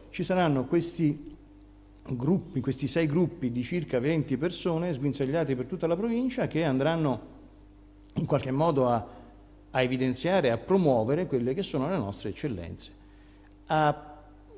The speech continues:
ad avere delle esperienze che poi potranno raccontare nei loro blog e che in qualche modo favoriranno il contatto con,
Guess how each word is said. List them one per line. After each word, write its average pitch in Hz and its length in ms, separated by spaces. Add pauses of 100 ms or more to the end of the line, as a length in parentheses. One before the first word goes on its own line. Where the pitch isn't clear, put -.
(320)
ad 143 140
avere 156 300
delle 151 320
esperienze 147 760
che 151 120
poi 160 180
potranno 151 380
raccontare 139 800
nei 117 180
loro 123 240
blog 110 480 (500)
e - 160
che 196 140
in 143 100
qualche 156 300
modo 151 340
favoriranno 131 920
il 127 160
contatto 147 600
con, 165 280